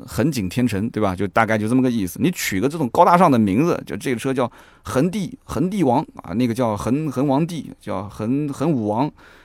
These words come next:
恒什么这个王，反正你就给他取呗。这样子的话，这名字听起来多霸气。但是后来我想了一下，其实啊，还是这个恒大的老板许家印比我聪明啊，比我们都聪明。为什么呢？大家想一想啊，这个叫恒大的企业，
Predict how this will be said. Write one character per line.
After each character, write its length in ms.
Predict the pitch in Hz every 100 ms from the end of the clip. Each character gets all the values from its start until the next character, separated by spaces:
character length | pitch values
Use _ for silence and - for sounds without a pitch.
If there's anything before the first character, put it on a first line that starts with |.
| _ _ _
恒 640 | - - 117 143 160 156
什 120 | 135
么 120 | 127
这 100 | 135
个 80 | 127
王， 260 | 110 98 123
反 120 | 104
正 160 | 113 131
你 60 | 98
就 80 |
给 100 | 123
他 120 | 127 139
取 260 | - -
呗。 180 | 87 92 -
这 140 | -
样 100 | 175
子 60 | 139
的 60 |
话， 80 | 127
这 80 | 139
名 180 | 117 117
字 60 |
听 120 | 135 127
起 80 |
来 80 | 123
多 140 | 110 127
霸 180 | 156
气。 220 | 101 - - - - _
但 160 | 214 226
是 80 |
后 120 | 226 220
来 60 |
我 100 | 214
想 240 | 233 - 69
了 60 |
一 60 | 104
下， 240 | 120 90 -
其 220 | - 220
实 200 | - 113
啊， 340 | 165 117 98 113 _ -
还 120 | -
是 220 | 120 151 120
这 100 | 98
个 240 | 90 71 -
恒 220 | - 104
大 100 | 123
的 80 | 104
老 140 | 92
板 140 | 101 92
许 120 | 90
家 200 | 92 107
印 200 | 113 90 - - _
比 100 | -
我 100 | 113
聪 160 | 85 101
明 160 | 98 - -
啊， 80 | - -
比 80 |
我 100 | 117
们 120 | 104 101
都 100 | 131
聪 160 | 131
明。 180 | 104 87 -
为 100 | 120
什 120 | 101
么 80 | 69
呢？ 100 | - - - - -
大 100 | 196
家 120 | 214
想 200 | - 92
一 60 |
想 140 | 120 92
啊， 260 | - 73 - -
这 160 | -
个 40 | 196
叫 160 | 165
恒 300 | 113 - 101
大 160 | 147 175
的 100 | 101
企 200 | - -
业， 200 | 85 85